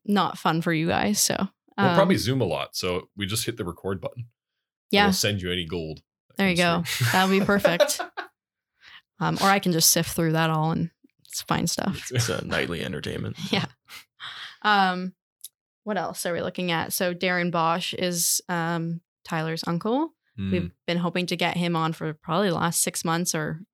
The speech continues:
Speaker 3: A
Speaker 1: year.
Speaker 3: year
Speaker 2: Oh, it's
Speaker 3: at
Speaker 2: been a
Speaker 3: this
Speaker 2: year,
Speaker 3: point.
Speaker 2: year and a half.
Speaker 1: Um,
Speaker 2: Yeah.
Speaker 1: so he has Deliberate You, right? That's
Speaker 2: Mm-hmm.
Speaker 1: his, um, organization. He helps, uh, Christian businesses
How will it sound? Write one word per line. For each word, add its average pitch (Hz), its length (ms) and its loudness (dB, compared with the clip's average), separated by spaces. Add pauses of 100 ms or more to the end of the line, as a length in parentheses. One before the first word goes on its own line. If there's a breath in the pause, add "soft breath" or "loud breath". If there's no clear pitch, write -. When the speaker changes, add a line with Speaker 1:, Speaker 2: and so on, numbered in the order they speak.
(160)
Speaker 3:
A 156 80 -10
Speaker 1:
year. 185 240 2 (100)
Speaker 3:
year - 80 6
Speaker 2:
Oh, - 40 6
it's - 120 2
Speaker 3:
at - 40 -4
Speaker 2:
been 143 100 2
a 117 40 2
Speaker 3:
this 95 80 2
Speaker 2:
year, 104 100 2
Speaker 3:
point. 107 120 0
Speaker 2:
year 110 140 -2
and 196 80 2
a 190 40 6
half. 165 220 4
Speaker 1:
Um, 165 140 -2
Speaker 2:
Yeah. - 200 -2 (160)
Speaker 1:
so - 200 2
he 254 200 4
has 220 400 4
Deliberate 196 500 4
You, 185 360 2
right? 202 260 2
That's 185 240 0
Speaker 2:
Mm-hmm. 190 160 4
Speaker 1:
his, 190 360 0
um, 180 420 2 (200)
organization. 185 840 0 (200)
He 175 160 -2
helps, 165 440 -2 (360 soft breath)
uh, 160 180 0
Christian 175 400 0
businesses 190 840 0